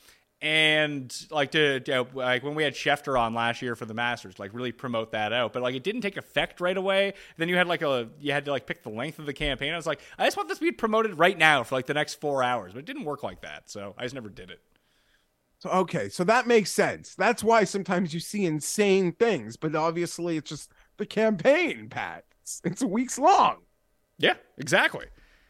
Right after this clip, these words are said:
Speaker 1: I thought Adam Scott had, Adam Scott's won this tournament before, right? Not at this course, obviously. In, in full disclosure, that was the guy that I was talking about before the,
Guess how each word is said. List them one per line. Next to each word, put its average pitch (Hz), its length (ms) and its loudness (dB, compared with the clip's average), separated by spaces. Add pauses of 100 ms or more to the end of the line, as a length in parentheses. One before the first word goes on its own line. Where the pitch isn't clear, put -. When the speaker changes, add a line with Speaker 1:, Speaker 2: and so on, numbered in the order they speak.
(220)
Speaker 1:
I - 80 -6
thought 381 160 2
Adam 294 200 2
Scott 220 220 2
had, 170 320 -4
Adam 370 200 2
Scott's 311 280 2
won 127 220 2
this 104 140 -4
tournament 90 400 -10
before, 90 300 -14
right? 131 200 -2
Not 185 160 8
at 127 80 -8
this 107 160 -6
course, 98 280 -8
obviously. - 480 -14 (1300)
In, 160 120 2
in 185 120 4
full 190 160 4
disclosure, 139 400 2
that 139 160 6
was 135 120 -2
the 127 60 -2
guy 120 220 4
that 113 100 0
I 110 60 0
was 104 100 -4
talking 120 280 -2
about 107 180 -6
before 107 260 -8
the, 101 240 -6